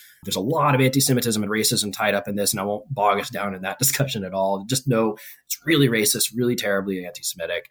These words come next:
And the justification that they come up with, the tactic they come up with, and this is, again, very simplified, is to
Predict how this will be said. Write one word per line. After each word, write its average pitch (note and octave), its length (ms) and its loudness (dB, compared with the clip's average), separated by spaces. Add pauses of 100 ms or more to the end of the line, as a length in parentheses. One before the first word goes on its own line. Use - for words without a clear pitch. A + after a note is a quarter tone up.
(520)
And A2 180 4
the A#2 60 4
justification D#3 720 2
that A2 60 0
they G2+ 120 0
come A2+ 160 -2
up - 160 -2
with, C#2+ 220 -10
the G#2 40 -16
tactic C#3 440 -2
they A2 100 -4
come G#2+ 160 -8
up G#2 160 -8
with, F#2 260 -8 (220)
and F#2 160 -16
this G#2 80 -6
is, G2+ 80 -4
again, G2 320 0
very F#2 160 -2
simplified, F2+ 540 -4 (200)
is A2+ 220 4
to C3 300 6